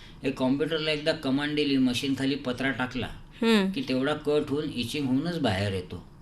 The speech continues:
Speaker 2: हम्म.
Speaker 1: ते एक प्रोसिजर, आता ॲसिडशी खेळणं प्रोसिजर कमी झाली.
Speaker 2: बरं.
Speaker 1: सेम प्रोसिजर आता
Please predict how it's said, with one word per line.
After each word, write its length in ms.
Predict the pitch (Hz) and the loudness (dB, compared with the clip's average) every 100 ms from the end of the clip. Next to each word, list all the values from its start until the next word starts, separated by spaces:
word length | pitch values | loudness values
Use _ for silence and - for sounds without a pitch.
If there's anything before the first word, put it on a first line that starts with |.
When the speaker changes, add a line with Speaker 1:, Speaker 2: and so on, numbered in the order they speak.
| - | 2
Speaker 2:
हम्म. 300 | 220 190 165 160 - - - - - - - | 4 6 2 -2 -12 -20 -20 -20 -20 -20 2
Speaker 1:
ते 80 | 175 | 4
एक 260 | 185 180 | 4 0
प्रोसिजर, 480 | 131 131 156 147 147 | 0 0 0 0 0
आता 180 | 139 131 | 0 0
ॲसिडशी 680 | 135 110 110 165 - - 165 | -2 0 0 0 0 -2 -4
खेळणं 300 | - 120 127 | -4 -2 0
प्रोसिजर 500 | 139 117 110 120 127 | -2 -4 -2 -2 -2
कमी 400 | 147 - 87 87 | -2 -2 -2 -4
झाली. 400 | 80 76 - - | -6 -10 -8 -2
Speaker 2:
बरं. 340 | 208 226 175 196 - - - - - | 6 6 6 0 -14 -18 -20 -20 -12
Speaker 1:
सेम 340 | - 175 208 | -2 4 4
प्रोसिजर 460 | 202 175 170 175 175 | 2 -2 -2 0 0
आता 200 | 170 | 0